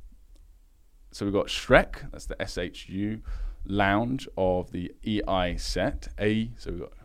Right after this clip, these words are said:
oh yeah, Shui, Shui. Props are Spock, the little pointy ear, the hockey stick, for obvious reasons, and ice skates, because that represents ice, that component. Let's see what he's done with it. Shrek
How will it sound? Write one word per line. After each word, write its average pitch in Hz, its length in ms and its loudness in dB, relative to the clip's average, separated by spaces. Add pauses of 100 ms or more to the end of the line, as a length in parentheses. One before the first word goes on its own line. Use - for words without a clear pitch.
(640)
oh 110 60 2
yeah, 92 140 2
Shui, 90 720 -4
Shui. 73 440 -6 (720)
Props - 360 4
are 98 120 0
Spock, - 720 2
the 98 100 -4
little 95 160 -2
pointy 107 480 0
ear, 120 340 2 (1040)
the 92 80 0
hockey 113 280 0
stick, - 460 4 (380)
for - 180 -10
obvious 92 280 -4
reasons, 113 460 2 (340)
and 95 240 -2
ice 165 160 4
skates, - 320 -4
because - 280 -12
that - 160 -4
represents 76 520 -8
ice, 87 300 -4
that - 160 -12
component. - 420 -8 (520)
Let's 95 120 -8
see 98 140 -2
what 78 180 -4
he's 82 120 -10
done 90 220 -2
with 76 140 -6
it. - 100 -10 (600)
Shrek - 520 0